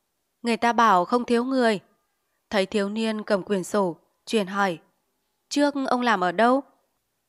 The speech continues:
Thiếu niên giở quyển sổ, đưa cho chàng xem một tập giấy nhận thực của các sở thiếu niên làm qua, tất cả sáu cái, và cuối cùng giở nốt quyển sổ. "Đây là quyển Livret Scolae của tôi ở trường Bưởi.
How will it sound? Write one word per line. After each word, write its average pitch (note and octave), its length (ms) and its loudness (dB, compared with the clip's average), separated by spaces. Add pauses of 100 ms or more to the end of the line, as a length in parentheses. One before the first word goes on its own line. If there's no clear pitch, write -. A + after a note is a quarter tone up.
(220)
Thiếu G#3 160 2
niên G#3 360 0
giở F#3+ 180 0
quyển F#3 240 -2
sổ, F#3 340 0 (600)
đưa A#3 180 4
cho A3 180 -2
chàng G3 320 -4
xem A3+ 240 -4
một G3+ 60 -2
tập F#3+ 240 -4
giấy F3+ 160 -4
nhận A3+ 260 -6
thực G#3 200 -4
của E3+ 120 -4
các A3 200 -8
sở G3+ 200 -2
thiếu F#3 220 -8
niên A3+ 180 -6
làm F#3+ 200 -6
qua, G#3+ 280 -2 (520)
tất G#3+ 220 0
cả G#3 160 -2
sáu F#3 240 -4
cái, G3+ 380 -6 (440)
và G#3 120 4
cuối G#3 200 0
cùng G3+ 300 0 (320)
giở G3+ 220 2
nốt G#3+ 220 -4
quyển G3+ 180 0
sổ. F#3 340 -2 (840)
"Đây A#3 200 4
là A3 160 4
quyển G3+ 300 0
Livret A#3 600 0
Scolae A3+ 560 0
của F#3 140 -4
tôi A3 300 0
ở G3 120 0
trường G3 280 -6
Bưởi. G3 260 -2